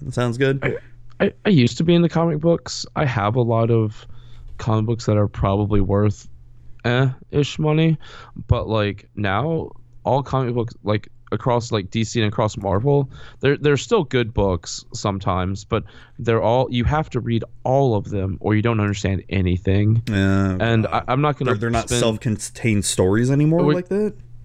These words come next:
Speaker 2: No, not really.
Speaker 1: Oh,
Speaker 2: I mean, some
Speaker 1: Jesus.
Speaker 2: are, but most aren't. Right, so you have to, you're spending thirty, forty dollars a week on comics, and that's two hundred dollars a month, and that's, um,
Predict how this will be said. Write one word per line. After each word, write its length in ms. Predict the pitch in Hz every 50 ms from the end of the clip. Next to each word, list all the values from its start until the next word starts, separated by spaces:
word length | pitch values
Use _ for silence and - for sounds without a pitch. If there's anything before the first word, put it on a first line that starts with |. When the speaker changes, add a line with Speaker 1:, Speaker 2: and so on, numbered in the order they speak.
| - - -
Speaker 2:
No, 320 | 120 113 104 95 98 98
not 160 | 101 101 - -
really. 340 | 80 71 85 101 107 110
Speaker 1:
Oh, 420 | 117 123 - 151 - - - - 127 135
Speaker 2:
I 60 | 123
mean, 100 | 131 135
some 240 | 127 - 220 202 165
Speaker 1:
Jesus. 80 | 131 113
Speaker 2:
are, 100 | 107 107
but 120 | 98 87
most 320 | 85 107 107 104 - - 104
aren't. 400 | 92 87 85 82 82 64 - - - - - - - - - - -
Right, 380 | - 110 107 107 107 - -
so 560 | - - - - 135 127 117 117 117 113 110
you 280 | 110 110 110 117 120 120
have 220 | 123 131 131 127 127
to, 120 | - 113 117 - - -
you're 100 | - 110
spending 260 | - - 175 151 120
thirty, 260 | 110 - 113 110 113 113
forty 280 | 110 - 117 107 104
dollars 320 | 98 101 92 92 98 95 98
a 40 |
week 300 | 95 95 107 110 101 -
on 140 | 95 104 98
comics, 720 | 95 - 110 117 123 113 104 92 87 92 - - - - - - - - - - - - - - -
and 300 | 110 110 110 107 101 101
that's 340 | 110 117 120 120 - - -
two 180 | - - - 127
hundred 180 | 117 107 104
dollars 300 | 101 104 101 101 101 98
a 60 | 101 98
month, 440 | 101 107 113 113 101 101 98 98
and 400 | 104 - 90 98 95 95 95 98
that's, 220 | 107 110 113 - -
um, 480 | 110 101 101 104 104 98 101 104 104